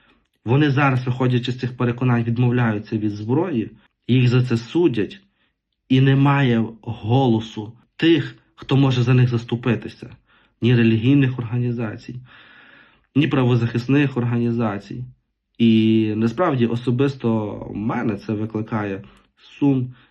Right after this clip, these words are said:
і жаль. Я вірю, що ситуація скоро поміняється.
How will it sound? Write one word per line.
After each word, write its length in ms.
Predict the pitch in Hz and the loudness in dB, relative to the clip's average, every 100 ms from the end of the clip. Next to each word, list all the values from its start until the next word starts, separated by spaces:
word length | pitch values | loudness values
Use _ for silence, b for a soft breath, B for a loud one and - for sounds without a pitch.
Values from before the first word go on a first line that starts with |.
| B | B
і 120 | 107 | -4
жаль. 340 | 104 110 80 - | -2 -2 -2 -6
Я 200 | 110 151 | -2 0
вірю, 300 | 170 160 110 | 2 0 0
що 460 | 104 - 104 95 92 | -4 -6 -4 -6 -6
ситуація 540 | - 113 120 98 - 95 | -8 -4 -2 -2 -4 -8
скоро 320 | - 113 107 | -8 -6 -6
поміняється. 800 | - 104 113 147 127 107 - | -6 -2 0 0 -2 -4 -8